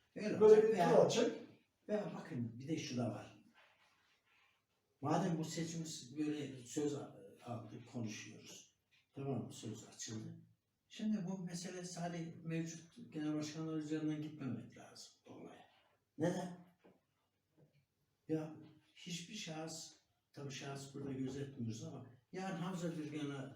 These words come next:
Speaker 1: tarafına çekilecek bir aday çıkarsa olacak. Ne olur sizce? Kim kimle birleşecek?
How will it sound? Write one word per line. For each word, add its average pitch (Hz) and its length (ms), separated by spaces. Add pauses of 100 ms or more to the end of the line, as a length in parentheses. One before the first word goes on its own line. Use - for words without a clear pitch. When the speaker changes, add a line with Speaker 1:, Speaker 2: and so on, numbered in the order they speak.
Speaker 1:
tarafına 131 440
çekilecek 127 580 (180)
bir 131 120
aday 120 240
çıkarsa - 460 (200)
olacak. - 320 (2500)
Ne 160 80
olur 135 220
sizce? - 440 (1400)
Kim 190 200
kimle 104 380
birleşecek? - 500